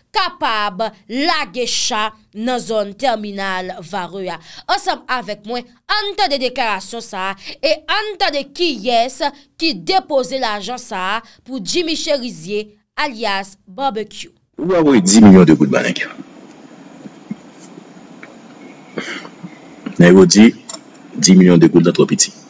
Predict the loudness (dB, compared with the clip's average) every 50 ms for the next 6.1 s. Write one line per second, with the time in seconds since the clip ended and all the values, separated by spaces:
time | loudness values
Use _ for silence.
0 | -14 -2 4 6 6 6 8 8 6 8 8 6 4 4 0 -8 -18 -20 -20 -20
1 | -20 -20 -20 -20 -20 -20 -20 -20 -20 -20 -20 -20 -20 -20 -20 -20 -20 -20 -20 -20
2 | -20 -20 -20 -20 -20 -20 -20 -20 -20 -20 -20 -20 -20 -20 -20 -14 0 4 8 8
3 | 10 8 8 6 6 8 8 8 8 6 2 0 0 4 4 6 6 6 4 2
4 | -2 -8 -20 -20 -20 -20 -20 -20 -20 -20 -20 -6 -2 0 2 4 4 4 6 6
5 | 8 8 8 6 4 2 0 2 2 2 2 2 2 2 4 2 2 0 -2 -8
6 | -10